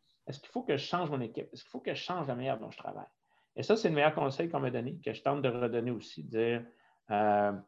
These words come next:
c'est un défi de ne pas s'endormir. Comment on fait pour essayer de ne pas s'endormir ? Ben, c'est de prendre des photos, comme en, les ratios en comptabilité, hein, c'est ça qu'on fait, hein. Une fois par année ou par trimestre ou autre, on prend une photo, on regarde qu'est-ce qui se passe.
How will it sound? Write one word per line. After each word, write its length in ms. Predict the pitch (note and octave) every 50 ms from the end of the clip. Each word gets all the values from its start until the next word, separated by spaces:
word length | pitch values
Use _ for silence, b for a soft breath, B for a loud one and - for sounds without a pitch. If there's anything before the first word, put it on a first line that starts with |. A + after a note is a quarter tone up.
| _ _
c'est 160 | - - B2+
un 60 | C3
défi 460 | B2 B2 A#2 B2+ A2+ - - G#3 F#3+ -
de 80 | C3 A#2 - A#2+
ne 60 | A2+ -
pas 180 | - D3 C#3
s'endormir. 600 | C3+ C#3+ C3 A#2+ A2+ G#2+ A2 A#2 C#3 E3+ F3+ - -
Comment 260 | D3 C#3 C#3 C3 B2
on 20 |
fait 200 | - - E3 E3+
pour 360 | E3 - - C#3 A#2+ - - -
essayer 680 | - C#3+ C#3 C#3+ - F3+ D#3+ D3 D3 D#3 E3+ G#3+ D#4
de 80 | B3 G3
ne 140 | C#3+ C3 B2
pas 180 | - C3 C#3+
s'endormir ? 600 | C3+ - - C3 B2 A#2 G#2 G#2+ B2+ E3 G3 F#3 - b b b b b b b
Ben, 80 | - G2+
c'est 140 | - C3 A#2
de 60 | -
prendre 300 | - - D3+ G3 B3 A3
des 120 | C3+ A#2+
photos, 360 | - - A#2 A2+ - D#3 D#3+ -
comme 200 | F#3 G#3+ C#4+ A#3+
en, 220 | D3 B2 A2+ F#2+ - - - _ _ _ _ _ _ _ _ _ - - - - - - - - D3
les 160 | C3 C#3+ C#3
ratios 320 | C3 C3+ B2+ - G#3+ A3+
en 80 | G3 D#3+
comptabilité, 500 | - D3+ C#3 C#3 C#3 C3 - - F3+ G3+
hein, 100 | E3+ D#3
c'est 120 | - -
ça 100 | - F3
qu'on 160 | F3 F3 C3+ -
fait, 140 | - D3+
hein. 180 | B2 G#2+ A#2+ B2+ C3
Une 80 | C3
fois 180 | - - F3 D#3+
par 160 | D#3 D3 C3
année 140 | C#3 C#3 F3
ou 80 | F3+ E3+
par 220 | F3+ - - -
trimestre 300 | - D3+ D#3 D#3+ D#3 F3
ou 40 | F#3+
autre, 120 | F3+ D#3+
on 60 | B2+
prend 140 | - - F3
une 80 | F3+ E3+
photo, 320 | - D3+ C3 - D3 C#3
on 60 | A#2
regarde 240 | A#2 C3 E3+ F3 E3+
qu'est-ce 220 | - D3+ C#3+ D3 -
qui 80 | -
se 80 | - -
passe. 400 | D#3+ C#3 B2+ A2+ - - -